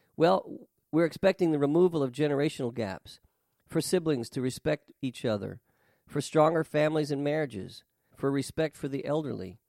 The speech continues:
that the unmarrieds would be incorporated into family, that wisdom would be passed on to the younger generation,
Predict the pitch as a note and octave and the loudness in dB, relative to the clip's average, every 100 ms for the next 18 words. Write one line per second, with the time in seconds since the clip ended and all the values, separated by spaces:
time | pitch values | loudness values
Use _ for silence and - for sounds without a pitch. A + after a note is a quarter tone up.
0 | _ _ _ - B2+ C#3+ D#3 D3+ D#3 D#3 | _ _ _ -10 -4 0 0 0 0 0
1 | C3+ - _ _ - B2+ C#3 B2 - E3 | -2 -6 _ _ -8 -2 -2 -2 -4 -4
2 | - C#3 A#2+ A#2 B2+ A#2 - C#3 C#3+ G#2+ | -2 -2 -2 -2 -4 -4 -2 0 0 -4
3 | F#2+ - _ _ _ _ _ _ _ _ | -10 -16 _ _ _ _ _ _ _ _
4 | _ _ _ - D#3 D3+ E3 - C#3 C3 | _ _ _ -2 0 4 2 2 0 0
5 | C3+ - D#3+ D3 D3 D#3+ C#3+ B2+ A2+ A2+ | -2 -2 0 0 -2 0 0 -2 -4 -2
6 | B2 C3 A#2 C3 A#2+ A#2+ C3 - F#2 | -2 -4 -4 -2 -2 -2 -4 -8 -12